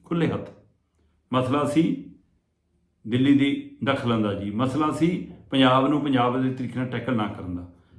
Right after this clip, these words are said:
ਪਰ ਹੁਣ ਲੱਗ ਰਿਹਾ ਕਿ ਜਿਉਂ-ਜਿਉਂ ਸਮਾਂ ਬੀਤਿਆ, ਸੁਨੀਲ ਜਾਖੜ ਉਹਦੇ ਵਿੱਚ ਐਡਜਸਟ ਹੋ ਗਏ ਨੇ। ਤੇ ਐਡਜਸਟਮੈਂਟ ਦਾ ਅੰਦਾਜ਼ਾ ਮਾਘੀ ਮੇਲੇ ਵਾਲੀ, ਅਹ, ਉਸ ਕਾਨਫਰੰਸ ਤੋਂ ਲੱਗਦਾ ਜਿੱਥੇ ਉਹ ਕਹਿੰਦੇ ਨੇ,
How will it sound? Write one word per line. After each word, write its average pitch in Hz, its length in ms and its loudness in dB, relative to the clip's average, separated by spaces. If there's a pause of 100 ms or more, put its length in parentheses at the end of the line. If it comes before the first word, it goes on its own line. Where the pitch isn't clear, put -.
(140)
ਪਰ 160 120 0
ਹੁਣ 190 240 4
ਲੱਗ 147 180 2
ਰਿਹਾ 165 140 2
ਕਿ 170 100 0
ਜਿਉਂ-ਜਿਉਂ 156 340 4
ਸਮਾਂ 139 280 0
ਬੀਤਿਆ, 131 320 0
ਸੁਨੀਲ 147 200 -4
ਜਾਖੜ 120 360 -4
ਉਹਦੇ 127 200 -2
ਵਿੱਚ 127 140 -6
ਐਡਜਸਟ 110 440 -4
ਹੋ 85 100 -10
ਗਏ 90 100 -16
ਨੇ। - 200 -20 (1120)
ਤੇ 139 80 -4
ਐਡਜਸਟਮੈਂਟ 151 580 2
ਦਾ 165 160 4
ਅੰਦਾਜ਼ਾ 131 400 4
ਮਾਘੀ 135 300 -2
ਮੇਲੇ 120 200 0
ਵਾਲੀ, 117 220 -4
ਅਹ, 107 600 -8 (720)
ਉਸ 113 200 -4
ਕਾਨਫਰੰਸ 110 400 -4
ਤੋਂ 113 100 -4
ਲੱਗਦਾ 104 140 0
ਜਿੱਥੇ 117 220 -4
ਉਹ 104 80 -8
ਕਹਿੰਦੇ 113 220 -4
ਨੇ, 117 280 -6